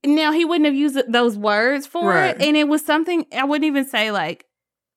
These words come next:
Speaker 1: all of the elements that make up falling in love, all the elements that make up love and that make up connection and that make up soul tie and all that. I think all of that happened that
Speaker 2: Mm-hmm.
Speaker 1: first night. I really do. Because, you know, some, have you ever, like,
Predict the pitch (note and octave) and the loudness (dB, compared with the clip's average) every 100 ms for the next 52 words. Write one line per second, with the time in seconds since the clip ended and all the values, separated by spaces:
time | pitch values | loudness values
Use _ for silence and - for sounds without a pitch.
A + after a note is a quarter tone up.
0 | _ A#3 C#4+ D4+ B3 - A#3 A#3 B3 G#3+ | _ 0 2 2 0 0 0 2 0 0
1 | A3+ G3+ G3 G3+ G3+ F#3+ G3+ G3+ G3 G3 | -2 -2 -2 -2 -4 0 0 2 0 -2
2 | G3 F#3+ F#3+ E3+ G#3+ - G#3 G#3 G3+ G3 | 0 0 2 2 2 2 0 0 -4 -4
3 | G3 G3 F#3+ G3 F#3 F#3 F3+ F#3+ F#3 F#3+ | -2 -2 -4 0 0 0 0 -2 -4 -4
4 | F3 - G3 F#3+ - G3 F#3 F3+ F3+ F#3+ | -6 -4 -2 -2 -4 -4 -4 -4 -4 -4
5 | G3 F3+ - G3+ F#3+ G3 F3 F3 F#3 F#3 | -2 -4 -2 0 0 -2 -2 -2 -2 -2
6 | F3+ F#3 - _ _ _ A3 B3 A#3+ - | 0 -2 -6 _ _ _ -2 0 -2 -2
7 | G#3+ G#3+ G3+ F3+ F#3 E3+ E3+ D3+ - A2 | 0 0 0 0 0 0 -2 -6 -6 -12
8 | G2+ F#3 C#3 C#3 F3 D#3+ - C#3+ A#2+ - | -10 -4 -2 0 -2 -2 -6 -8 -8 -14
9 | _ G3+ G3+ G3+ G3+ E3 - - - A3 | _ 0 2 0 -4 -6 -8 -18 -18 -4
10 | G#3 B3+ G#3+ C4 A3+ A3 G#3+ G#3 _ _ | -2 0 0 0 2 2 0 -4 _ _
11 | _ _ _ _ _ - C4 B3+ B3 C#4+ | _ _ _ _ _ -2 0 0 0 0
12 | B3+ C#4+ C#4+ C4+ C4+ G3+ - | 0 0 0 0 0 -2 -4